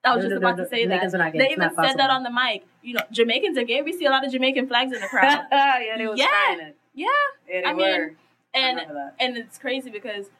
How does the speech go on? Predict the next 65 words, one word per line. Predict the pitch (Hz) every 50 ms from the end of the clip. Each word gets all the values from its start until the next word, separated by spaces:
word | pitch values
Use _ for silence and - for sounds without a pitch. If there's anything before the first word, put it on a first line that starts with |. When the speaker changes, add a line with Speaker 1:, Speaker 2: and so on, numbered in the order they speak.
| _ _ _ -
Speaker 1:
they | 240 247 254 269 -
even | 277 277 262 247 240 269
played, | 277 233 233 220
like, | 226 202 185 - 233
you | 233
know, | 202 190 175
the | 180
bun | 185 180 190 202 208 208
up | 202 190
the | 202 202
chichi | - 233 233 - 214
them | 202 202 196 196
and | 196 190 190
the, | 185 180 185 185 - - - _
from | - 214 220 233
them, | 226 214 - - -
and, | 330 339 359
you | - 403 403
know, | 392 415 403 403 392 359 -
and | 320 330 330
the | 359
foolishness. | 359 - 339 339 339 330 349 349 359 185 320 330
Speaker 2:
Listen, | 370 - - 143 143 147 - - _ _ _ _ - 202 - - - - -
to | - 180
all | 175 208 247 277
of | 277
y'all | 277 269 262 262 254 254 247
that's, | 240 202 208 214 214
like, | 196 185 -
L | 170 185 190
G | 190 196 214
B | 185 196
T, | - - - -
whatever, | 175 214 214 220 220 220 220 220 220 -
whatever | 180 202 208 208 220
you | 233 214 180
identify | 175 180 170 175 180 180 185 185 180
as, | 185 190 185 185 - _ _
when | - 196 202
you | 254 349
hear | 339 302 269
these | 277 269 269
songs, | 254 233 233 226 220 226 220 - - _ _ 180
don't | 202 220 294 339 320
be | 359 359
scared. | 392 - - - 202 190 190 185 185 185 185 196 202
Speaker 1:
<laughs> | 277 359 359 - - -
Speaker 2:
If | - - 339 262 202
you | 262 330 330
like | 254 240 247 240
the | - 233
song, | 233 269 240 226 226 233
feel | - 240 240
free | 240 262 262
to | 240 220
like | 202 202 196 196 190
the | 175
song. | 175 - 196 170 156 139 139 135
If | 139 160 -
they | 202 202
say, | 208 202 233 220 226 220 208 202
Speaker 1:
Light | 202 214 220 - 233
it | 220 -
fly | 220 202
up. | - 220 233